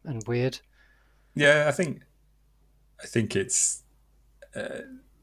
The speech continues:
Speaker 2: I think the tone is m-, the tone is probably more than what you actually get necessarily
Speaker 1: Right.
Speaker 2: all the way through the story. Uh, but yeah, I, I, I did really think that in terms of, 'cause I, I think this is kind of a documented phenomenon, but in games like, God, like, uh,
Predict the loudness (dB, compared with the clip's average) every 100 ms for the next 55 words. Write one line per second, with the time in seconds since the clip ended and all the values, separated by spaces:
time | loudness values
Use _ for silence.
0 | _ _ _ _ _ _ _ -6 2 4
1 | 4 2 6 8 8 6 4 2 0 -2
2 | -8 4 6 8 6 4 4 4 4 0
3 | -4 -4 -4 -2 0 0 0 -2 -2 0
4 | 0 -2 -6 -6 -6 -6 -10 -10 -6 -4
5 | -4 -4 -6 -4 -2 0 0 -4 -2 0
6 | 0 -2 -4 -2 -2 4 4 4 4 4
7 | 4 2 2 2 0 0 -2 -4 -2 0
8 | 0 -6 -20 -20 -20 -20 -20 -20 _ _
9 | -4 2 2 2 2 4 2 2 -6 -4
10 | 0 2 4 4 4 4 4 2 0 0
11 | -2 -4 0 2 2 0 -4 -2 0 2
12 | 2 2 2 2 2 0 -8 -18 _ -20
13 | _ -18 0 2 4 0 -2 _ _ _
14 | _ _ 0 0 0